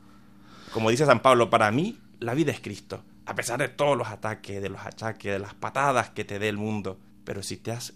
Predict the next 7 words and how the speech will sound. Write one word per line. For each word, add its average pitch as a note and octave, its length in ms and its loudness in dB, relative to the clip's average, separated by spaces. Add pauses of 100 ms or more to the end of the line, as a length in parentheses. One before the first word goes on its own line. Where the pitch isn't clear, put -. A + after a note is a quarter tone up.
fiado A2 400 -2
en G2+ 160 -6
Él, D3 240 -8 (280)
pues G2+ 200 -8
encontrarás G2+ 600 -10
tu G2+ 100 -16
felicidad. - 480 -12